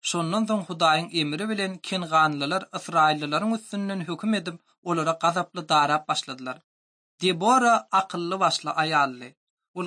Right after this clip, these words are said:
Israilli hazydy. Adamlar oň ýanyna maslahat sorap gelýärdiler. Ol adamlaryň ýene-de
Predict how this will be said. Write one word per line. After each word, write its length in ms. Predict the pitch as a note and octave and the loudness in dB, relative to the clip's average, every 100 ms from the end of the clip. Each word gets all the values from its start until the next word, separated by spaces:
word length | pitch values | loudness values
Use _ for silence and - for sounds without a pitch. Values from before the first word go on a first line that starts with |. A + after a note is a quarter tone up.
| F#3 | -6
Israilli 680 | - F3 E3 D#3+ D3+ D#3 F3+ | -6 0 2 2 -2 -4 -6
hazydy. 640 | - E3 C#3+ D#3 D#3 C3 - _ _ _ _ | 0 2 4 0 -8 -14 -16 _ _ _ _
Adamlar 480 | E3+ F3+ F3 G3 B3 | 4 6 4 0 0
oň 180 | A#3+ A#3 | 2 2
ýanyna 280 | A3 G3+ G3+ | 4 2 2
maslahat 500 | G3 F3 - E3+ G#3 | 0 0 -2 -8 -6
sorap 300 | G3 F3+ E3 D#3+ | -4 0 0 -2
gelýärdiler. 540 | D3+ C#3+ C3+ C3 C3 _ _ _ _ - | -4 -4 -4 -10 -16 _ _ _ _ -4
Ol 120 | F#3 F3 F3 | -2 4 4
adamlaryň 500 | E3 E3 E3 E3 E3 | 4 2 -4 -4 -2
ýene-de 300 | G#3 F#3 | -2 -2